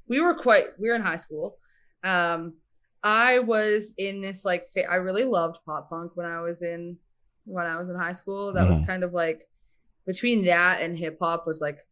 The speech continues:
Speaker 1: kind of, like, a bit of a hardcore origin story, like, just going to a million shows a week, like, any show that I could, and, and, and eventually would have ended up at a hardcore show. But, um,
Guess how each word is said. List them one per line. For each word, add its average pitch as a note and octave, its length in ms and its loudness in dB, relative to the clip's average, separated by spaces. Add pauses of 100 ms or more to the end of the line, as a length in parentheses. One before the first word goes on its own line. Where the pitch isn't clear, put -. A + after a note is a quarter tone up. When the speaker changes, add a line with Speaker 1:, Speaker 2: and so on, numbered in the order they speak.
(340)
Speaker 1:
kind D3+ 220 -6
of, D#3 180 -10
like, D3+ 180 -8
a D3+ 40 -18
bit C#3 160 -8
of D3+ 100 -10
a D#3+ 80 -8
hardcore D#3+ 540 -4 (120)
origin F3 380 0
story, F3+ 340 2
like, D#3 240 -2
just - 220 -16
going F3+ 240 4
to F3 140 2
a E3 40 0
million E3 440 0
shows D#3+ 320 -4
a D#3 40 -6
week, D#3 300 -8
like, D#3+ 140 -6
any G3 200 2
show G#3+ 200 0
that F#3 120 2
I D3 80 2
could, E3+ 360 -2
and, D#3 200 -8 (220)
and, E3 160 -6
and D#3+ 420 -10
eventually E3+ 380 -4
would E3 140 -2
have E3 100 -2
ended E3 220 -4
up E3 160 -4
at E3 60 -2
a D#3+ 100 -2
hardcore F3 360 2
show. D#3+ 220 -4
But, D#3+ 240 -2 (480)
um, D#3+ 400 0